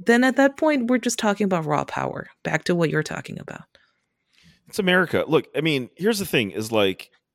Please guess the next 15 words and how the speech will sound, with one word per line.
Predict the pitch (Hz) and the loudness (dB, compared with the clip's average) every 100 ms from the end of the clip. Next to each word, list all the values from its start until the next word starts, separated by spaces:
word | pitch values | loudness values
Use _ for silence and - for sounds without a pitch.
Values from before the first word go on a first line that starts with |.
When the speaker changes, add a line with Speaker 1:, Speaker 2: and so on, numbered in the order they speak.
| _ - | _ -4
Speaker 2:
there, | 139 175 | 2 2
there | 135 160 | 0 -4
probably | - 175 185 175 120 | 0 0 2 0 2
is | 117 113 110 - | 2 0 -2 -6
a | 110 | -4
different | 117 110 120 104 95 _ _ _ - | -4 -2 0 -2 -2 _ _ _ -10
set | - 123 107 | -4 0 0
of | 87 | 2
values | 92 95 101 98 95 92 | 2 2 2 0 0 -2
and | 98 95 87 | -6 -6 -8
th-, | - - | -12 -4
ideas | 101 90 95 92 90 | -4 -2 -2 -4 -4
that | 87 | -6
you | 90 | -8
could | - 87 | -8 -10